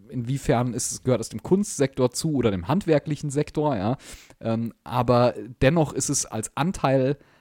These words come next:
des Gesamteindruckes eines Spieles nicht hundertprozentig negierbar.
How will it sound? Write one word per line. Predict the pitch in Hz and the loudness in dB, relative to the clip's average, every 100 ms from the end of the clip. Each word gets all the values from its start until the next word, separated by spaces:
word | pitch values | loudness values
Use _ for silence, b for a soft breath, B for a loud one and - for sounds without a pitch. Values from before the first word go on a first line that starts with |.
| b - | b -8
des | 113 | -8
Gesamteindruckes | - 98 107 180 220 - 143 131 139 143 - | -6 -2 2 2 0 -2 -2 -2 -4 -4 -6
eines | - 107 101 | -4 -4 -4
Spieles | - 139 135 - | -6 -4 -2 0
nicht | 120 - - _ _ _ - | -2 -4 -16 _ _ _ 0
hundertprozentig | 135 120 - - - 104 - | 4 4 0 -2 -2 -2 -2
negierbar. | 110 104 117 117 90 - - | -4 -2 0 0 0 -6 -10